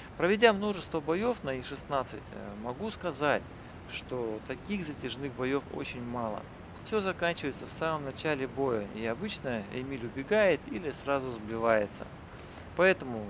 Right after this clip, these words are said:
э, в заключении хочу сказать, что И шестнадцать является очень сильным противником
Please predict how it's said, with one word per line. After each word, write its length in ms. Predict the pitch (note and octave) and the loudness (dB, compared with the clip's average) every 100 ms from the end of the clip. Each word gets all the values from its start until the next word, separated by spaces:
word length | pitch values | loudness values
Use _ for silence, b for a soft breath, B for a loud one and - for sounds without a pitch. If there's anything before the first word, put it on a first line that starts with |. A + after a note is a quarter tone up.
| G2 F#2+ - - | -8 -12 -14 -10
э, 160 | A2 G#2 | -8 -4
в 40 | |
заключении 600 | C#3 F#3 F#3 B3 G#3+ D3+ | -4 -4 -4 -2 -2 -2
хочу 360 | A#2 B2 - D#3+ | -4 -4 -4 -4
сказать, 420 | - A#2 A#2 G#2 - B B - | -4 0 0 0 -4 B B -10
что 280 | - A#2+ G#2+ G2+ - - | -8 -6 -6 -6 -8 -8
И 60 | E3+ | -6
шестнадцать 540 | G3 - A3+ A3 - B2 | -4 0 0 0 -2 -8
является 460 | B2+ C#3+ C3+ - - - | 2 4 4 2 -6 -2
очень 400 | E3 E3 - A2 | 2 2 0 -8
сильным 400 | G2+ - C#3+ B2 | -10 -6 -4 -4
противником 760 | G#2 B2+ B2+ A3 G#3 E3+ D3 | -4 -4 -2 -2 -2 -2 -2